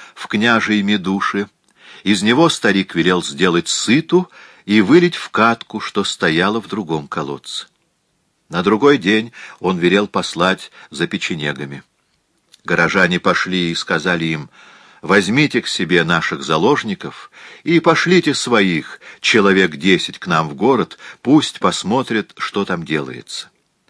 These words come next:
Печенеги обрадовались, думая, что белгородцы хотят им сдаться, взяли у них заложников,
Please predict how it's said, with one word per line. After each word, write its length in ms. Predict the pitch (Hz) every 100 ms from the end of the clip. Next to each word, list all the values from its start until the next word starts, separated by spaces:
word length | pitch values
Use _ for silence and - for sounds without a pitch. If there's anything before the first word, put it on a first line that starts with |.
| _
Печенеги 500 | 87 - 82 85 80
обрадовались, 840 | 80 71 92 120 107 87 67 - - - - -
думая, 340 | 90 82 80
что 200 | - 85
белгородцы 640 | 78 82 85 90 85 -
хотят 340 | 85 92 90 80
им 140 | 80
сдаться, 520 | 78 76 82 - - - - -
взяли 340 | 82 80 87
у 80 | 85
них 200 | 85 76
заложников, 760 | 78 76 123 135 110 90 78